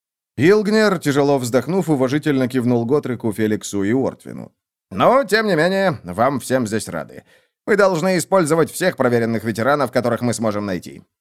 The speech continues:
Он повернулся к Кэт. Его лицо внезапно стало серьёзным. «Так значит, Неф мёртв?»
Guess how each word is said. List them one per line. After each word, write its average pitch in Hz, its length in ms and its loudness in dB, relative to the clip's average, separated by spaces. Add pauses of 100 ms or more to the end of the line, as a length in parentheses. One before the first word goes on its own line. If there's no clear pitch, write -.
(260)
Он 120 220 2
повернулся 135 580 0
к - 160 -8
Кэт. - 440 -2
Его 180 280 2
лицо 208 280 2
внезапно 180 460 0
стало 151 340 0
серьёзным. 95 640 -4 (840)
«Так 117 200 2
значит, 127 500 -2
Неф 107 380 -2
мёртв?» 139 580 0